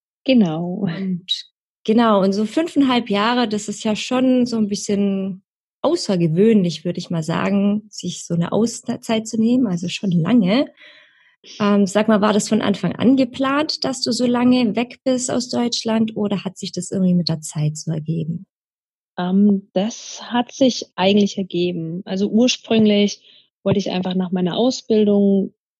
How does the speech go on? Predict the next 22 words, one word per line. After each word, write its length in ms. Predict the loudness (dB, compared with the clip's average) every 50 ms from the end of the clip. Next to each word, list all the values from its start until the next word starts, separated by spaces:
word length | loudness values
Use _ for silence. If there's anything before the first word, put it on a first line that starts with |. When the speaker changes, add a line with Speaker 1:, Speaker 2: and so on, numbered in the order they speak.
| _ _ _ _ _ _ _ _ 0
Speaker 1:
irgendwie 340 | 2 4 4 4 4 4
ein 100 | 4 4
Jahr 140 | 2 0 -2
ins 120 | -6 -6 -2
Ausland 480 | -2 0 0 0 0 -2 -2 -2 0
gehen. 240 | 0 0 2 2 0
Ich 180 | -2 -4 -8 -8
hatte 140 | -6 -4
überlegt, 440 | -4 -4 -2 0 0 0 0 -2 -4
als 180 | -8 -10 -10 -12
Au-pair 320 | -12 -8 -6 -4 -2 -2
nach 140 | -2 -2 -2
Amerika 580 | -2 0 0 0 2 0 0 -2 -2 -4 -6 -4
zu 140 | -4 -4 -2
gehen 460 | 0 2 2 4 4 2 2 0 _ _ -20 -20 -20 -20 -20 _ _ _ _ _ _ _ _ _
und 220 | 2 4 6 6 4
mich 140 | 4 2
Speaker 2:
Mhm. 20 | 0
Speaker 1:
dann 160 | -2 -2 -2
aber 160 | -2 -2 -4
dagegen 480 | -4 -6 -4 0 2 4 4 4 2 0
entschieden, 920 | 0 0 0 0 0 -2 -2 -2 -2 0 2 2 4 4 2 0 -2 -4